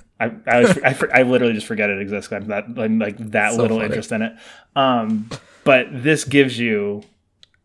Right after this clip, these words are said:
Speaker 2: something to play, 'cause the chances of you having gone through, I play a shit ton of games, and there's, like, two or three games on that list. I'm like, "Oh, I could finally give Days Gone a chance."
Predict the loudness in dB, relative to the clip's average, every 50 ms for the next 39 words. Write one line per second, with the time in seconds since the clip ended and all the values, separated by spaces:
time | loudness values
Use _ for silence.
0 | _ _ _ _ -16 -12 -6 -4 -2 -2 -2 -2 -4 -2 -2 -4 -4 -4 -6 -4
1 | -4 -4 -6 -6 -4 -4 -4 -4 -4 -4 -2 -4 -4 -4 -6 -6 -6 -4 -2 -2
2 | 0 0 0 0 0 0 0 0 0 -2 -2 -4 -6 -6 -8 -10 -20 -20 -20 _
3 | _ -2 -2 -2 0 0 -2 -2 -2 -2 -2 -4 -8 -8 -8 -8 -6 -6 -4 -4
4 | -4 -2 -2 -2 -2 -4 -4 -4 -4 -2 0 0 0 0 -2 -4 -4 -2 -2 -2
5 | -2 -2 -2 -2 -2 -2 -2 -2 -2 -2 -4 -4 -6 -6 -8 -10 -10 -10 -4 0
6 | 2 2 2 2 -2 -10 _ _ _ _ _ _ -2 -2 0 0 -2 -2 0 -2
7 | 0 0 -2 -2 -4 -4 -4 -4 -6 -6 -6 -6 -6 -4 -4 -4 -4 -4 -8 -12
8 | -20